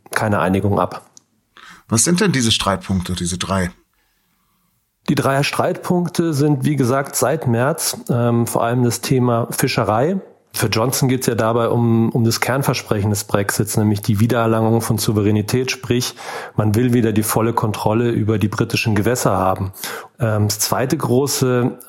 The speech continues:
Speaker 1: äh, Streitfeld ist das sogenannte Level Playing Field. Also das sind Vorgaben für einen möglichst fairen Wettbewerb zwischen Unternehmen in der E U und in Großbritannien. Die E U will damit vor allem in ihren Binnenmarkt schützen, denn wenn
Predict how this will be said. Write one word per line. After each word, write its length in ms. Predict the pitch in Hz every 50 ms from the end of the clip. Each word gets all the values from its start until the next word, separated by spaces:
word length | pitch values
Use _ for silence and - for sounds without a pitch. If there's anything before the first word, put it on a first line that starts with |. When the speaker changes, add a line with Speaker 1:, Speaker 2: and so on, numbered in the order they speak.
| - - - - - - - - -
Speaker 1:
äh, 220 | 147 123 113 110
Streitfeld 640 | - - 113 98 90 110 - - - 139 127 120 -
ist 180 | 123 - -
das 100 | 117 -
sogenannte 640 | - 123 113 107 113 107 107 107 110 110 - 117 104
Level 300 | 98 101 113 113 110 104
Playing 440 | 101 - - 113 113 117 117 113 110
Field. 440 | - - - 135 135 120 110 101
Also 180 | 110 98 95 101
das 240 | 98 107 101 - -
sind 320 | 123 120 120 110 - - -
Vorgaben 720 | - - - 110 113 123 120 127 127 120 120 120 117 113
für 240 | 104 - - 110 110
einen 200 | 110 110 107 107
möglichst 480 | 107 113 120 123 - 120 113 - -
fairen 340 | - - 123 110 107 104 98
Wettbewerb 640 | 110 127 - - - 107 104 101 98 101 101 - -
zwischen 400 | - - 117 101 - - 104 101
Unternehmen 800 | 107 113 104 107 104 95 95 95 98 104 110 117 117 117 117 113 - - - - - -
in 160 | - 135 151 151
der 120 | 135 123
E 180 | 123 123 120 123
U 160 | 139 143 147
und 260 | 156 - 143 175 170
in 120 | 135 113
Großbritannien. 800 | 101 107 113 107 - - 107 - - 107 113 127 139 135 135 131 131 - - - - - - - -
Die 140 | 110 110 113
E 40 |
U 220 | 120 156 135 143 127
will 180 | 123 123 117
damit 400 | 101 107 101 107 113 127 135 120
vor 220 | - - 127 117 -
allem 440 | 104 110 117 120 120 120 117 120 -
in 440 | - - 127 110 110 107 107 113 123
ihren 300 | - 127 117 110 104 95
Binnenmarkt 500 | 127 127 143 135 120 110 104 98 - -
schützen, 380 | - 151 - - - 117 104
denn 260 | 98 104 104 104 104 98
wenn 320 | 107 104 104 110 - -